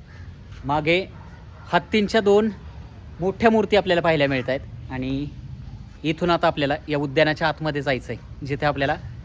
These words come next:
ग्रामीण संस्कृती काय असते ना, ते शहरामध्ये पाहायला मिळेल. या ठिकाणी तिकीट खिडकी आहे, जिथे आपल्याकडून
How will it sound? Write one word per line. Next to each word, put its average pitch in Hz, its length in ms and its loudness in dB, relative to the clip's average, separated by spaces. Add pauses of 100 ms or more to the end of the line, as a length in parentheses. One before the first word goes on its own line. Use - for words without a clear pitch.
(460)
ग्रामीण 196 320 6
संस्कृती 214 500 2
काय 185 200 8
असते 165 240 2
ना, 127 140 0
ते 147 760 -2 (540)
शहरामध्ये 202 540 6
पाहायला 147 260 4
मिळेल. 110 180 -6 (1900)
या 151 100 6
ठिकाणी 151 460 2 (160)
तिकीट 165 280 0
खिडकी 135 260 2
आहे, 127 220 0 (440)
जिथे 139 260 -2
आपल्याकडून 135 460 0